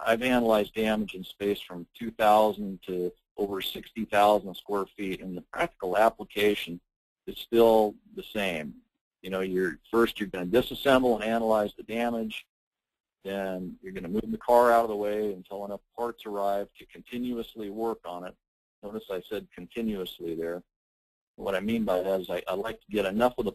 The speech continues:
parts on hand to get the car, uh, through body and then also, again, through paint. And then, you know,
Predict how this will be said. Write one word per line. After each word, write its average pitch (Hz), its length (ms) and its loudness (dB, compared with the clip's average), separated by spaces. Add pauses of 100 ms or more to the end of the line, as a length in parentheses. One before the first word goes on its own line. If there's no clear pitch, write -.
(100)
parts 123 300 4
on 98 160 0
hand 98 460 -2
to 101 80 -14
get 104 240 -4
the - 60 -16
car, 104 480 6 (580)
uh, 78 360 2 (800)
through 113 160 -8
body 107 480 6
and 101 100 -6
then 101 220 -4 (160)
also, 101 480 -2
again, 98 340 -4
through 95 120 -14 (100)
paint. 95 280 -6 (800)
And 98 60 -6
then, 95 200 -6 (480)
you 92 80 -8
know, 92 200 -6